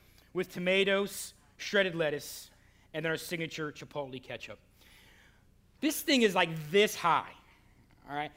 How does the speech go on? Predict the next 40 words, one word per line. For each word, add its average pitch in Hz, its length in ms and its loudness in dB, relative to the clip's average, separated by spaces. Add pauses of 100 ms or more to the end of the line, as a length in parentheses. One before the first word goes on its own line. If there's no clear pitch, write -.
(120)
And 196 140 2
I 294 80 6
thought 320 340 8
for 269 100 8
a 247 60 8
moment 233 400 8
about 175 220 4
just, 254 320 4 (100)
about 226 240 6
getting 269 260 4
that. - 320 -4 (540)
But 175 140 2
then 240 180 4
I, 202 360 6
I - 20 6
thought 233 260 8
about 202 320 8
how 190 160 8
I 190 160 8
would, 180 220 2 (440)
I 170 40 -12
mean, 190 160 -2
like, 180 180 0
I 180 80 4
can't, 226 380 -2 (960)
I 185 80 2
can't 254 400 2
eat 240 300 0 (380)
that 196 420 4
kind 220 160 2
of - 60 -2
stuff 160 520 2 (320)
late 202 320 4
at 226 100 4
night 156 560 -2 (280)
and 175 100 -2
not 185 180 2
pay 208 220 2
for 139 300 -6
it - 260 -12